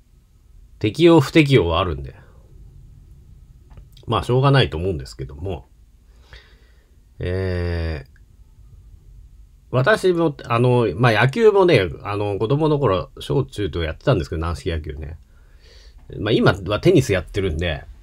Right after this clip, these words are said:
<clears throat> まあ、あと、まあ、ゴルフもやってたんですけど、今、最近はもう二年に一回ぐらいしかやってないですけど、まあ、ボールの回転っていうのはありますよね。まあ、テニスもね、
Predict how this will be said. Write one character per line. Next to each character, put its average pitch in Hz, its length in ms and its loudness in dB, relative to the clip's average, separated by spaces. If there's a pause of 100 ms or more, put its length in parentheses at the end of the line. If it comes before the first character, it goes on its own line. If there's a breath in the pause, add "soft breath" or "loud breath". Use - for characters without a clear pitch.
(200)
<clears throat> - 360 -14
ま 110 140 0
あ、 95 80 4
あ 120 80 2
と、 113 80 0
ま 92 100 0
あ、 - 20 -6
ゴ 175 140 6
ル 240 80 8
フ 117 80 4
も 98 140 2
や 87 80 -2
っ 85 40 -8
て - 100 -16
た 127 120 2
ん 90 40 -2
で 76 60 -4
す - 80 -18
け 87 100 -8
ど、 82 120 -6
今、 95 320 -2
最 92 200 -4
近 113 180 -2
は 107 80 -2
も 104 140 -2
う 82 140 -4 (240)
二 90 200 -8
年 98 120 -2
に 80 100 -4
一 73 40 -8
回 87 160 -4
ぐ 90 60 -2
ら 80 60 -4
い - 20 -8
し - 60 -18
か 80 60 -8
や - 20 -6
っ 71 40 -12
て 82 40 -8
な 80 60 -6
い - 20 -8
で - 20 -10
す - 80 -14
け - 80 -12
ど、 69 180 -12 (680 soft breath)
ま - 80 0
あ、 - 20 -6
ボ 147 160 6
ー 320 40 6
ル 311 100 8
の 294 80 6
回 226 200 6
転 269 180 4
っ - 20 2
て 254 60 0
い - 20 6
う - 20 6
の 147 40 10
は 110 40 6
あ 101 60 4
り 95 60 2
ま 92 120 0
す 78 60 -6
よ 76 80 -4
ね。 113 240 -2 (760 soft breath)
ま 107 120 -2
あ、 127 40 -2
テ 285 120 4
ニ 262 120 8
ス 131 120 2
も 92 120 -2
ね、 90 260 -2